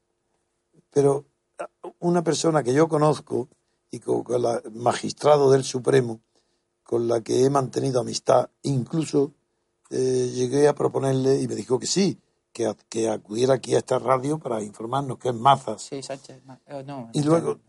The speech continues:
Speaker 1: no, Mazas,
Speaker 2: Maza, Maza, sí,
Speaker 1: porque
Speaker 2: Maza.
Speaker 1: era un hombre cercano en su pensamiento al mío, era un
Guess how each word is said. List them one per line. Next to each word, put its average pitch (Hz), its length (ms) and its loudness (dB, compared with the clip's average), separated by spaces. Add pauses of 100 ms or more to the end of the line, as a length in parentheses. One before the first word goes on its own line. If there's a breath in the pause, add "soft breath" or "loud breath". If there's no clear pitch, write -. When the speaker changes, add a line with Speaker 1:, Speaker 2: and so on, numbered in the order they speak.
Speaker 1:
no, 151 140 -2
Mazas, 135 420 0
Speaker 2:
Maza, 139 260 -10
Maza, 131 260 -14
sí, 117 220 -10
Speaker 1:
porque 135 240 0
Speaker 2:
Maza. 135 120 4
Speaker 1:
era 135 80 4
un 135 100 0
hombre 135 280 0 (220)
cercano 160 540 4
en 151 80 0
su 139 140 -10
pensamiento 139 800 -2
al - 120 -8
mío, 151 400 0
era 127 160 -6
un 196 320 -16